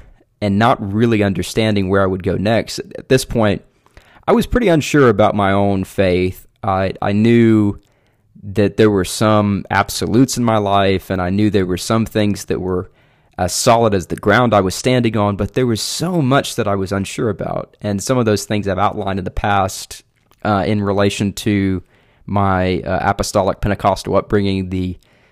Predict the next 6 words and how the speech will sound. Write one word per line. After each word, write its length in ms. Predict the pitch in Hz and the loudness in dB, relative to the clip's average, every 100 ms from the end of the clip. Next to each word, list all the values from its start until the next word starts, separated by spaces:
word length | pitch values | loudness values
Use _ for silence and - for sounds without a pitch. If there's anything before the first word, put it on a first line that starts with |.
| - | -6
some 180 | - 131 | 0 2
of 80 | |
the 140 | 110 104 | 4 4
ideas 640 | 101 92 98 101 92 - | 2 2 0 0 -2 -6
like, 500 | 87 90 90 - - _ _ _ _ _ - | -4 -2 -2 -6 -14 _ _ _ _ _ -6
um, 380 | 90 90 85 | -2 -2 -4